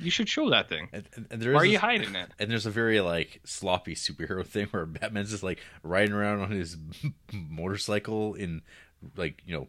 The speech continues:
Speaker 2: hoodie mode, and then he suddenly
Speaker 1: Yes.
Speaker 2: like, just fully B-, Batmaned up. And you're
Speaker 1: They do have, they, they do have one scene where his suit kinda transitions a little bit, where you're kinda like, "Ah, I see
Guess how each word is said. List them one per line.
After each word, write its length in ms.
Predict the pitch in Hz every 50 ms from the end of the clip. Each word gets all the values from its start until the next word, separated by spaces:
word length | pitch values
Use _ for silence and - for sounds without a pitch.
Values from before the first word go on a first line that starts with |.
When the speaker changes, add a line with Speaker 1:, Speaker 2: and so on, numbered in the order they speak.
| _ _ -
Speaker 2:
hoodie 300 | - 107 101 95 101 98
mode, 420 | 107 110 110 117 120 131 135 143 - - - - - -
and 100 | - 117 131
then 60 | 135
he 40 | 123
suddenly 280 | - 127 127 117 120 117
Speaker 1:
Yes. 60 | 107
Speaker 2:
like, 140 | 101 92 -
just 140 | 107 101
fully 400 | - - 107 101 101 95 90 85
B-, 180 | 82 - - - - - -
Batmaned 480 | - 82 78 65 80 87 82 80 78 82
up. 240 | 80 95 107 - - _ _ _ _ _ _ _ _ _ - - - -
And 80 | - 80
you're 60 | 90
Speaker 1:
They 100 | 156 156
do 160 | 156 180 196
have, 240 | 208 233 262 254 208 165 151 139 135
they, 200 | 135 135 143 139
they 200 | - 139 143 139
do 100 | 139 165
have 160 | 202 202 147
one 300 | 123 117 117 117 120 113
scene 280 | - - 135 131 139 139
where 80 | 120 113
his 180 | 123 110 110
suit 340 | - - - 120 127 127 -
kinda 380 | - - - 110 110 113 117 110
transitions 720 | - - 120 107 104 104 - 95 101 - - 123 127 127
a 40 | 131
little 200 | 127 131 135 139
bit, 240 | 143 151 156 160 131
where 100 | 123 117
you're 180 | 117 120 117
kinda 240 | 117 - 131 127 127
like, 200 | 123 127 123 - -
"Ah, 600 | - 143 160 175 185 185 185 175 165 156 147 139
I 240 | 139 139 143 147 151
see 880 | 143 - - - - - - - 120 113 110 107 107 107 120 143 160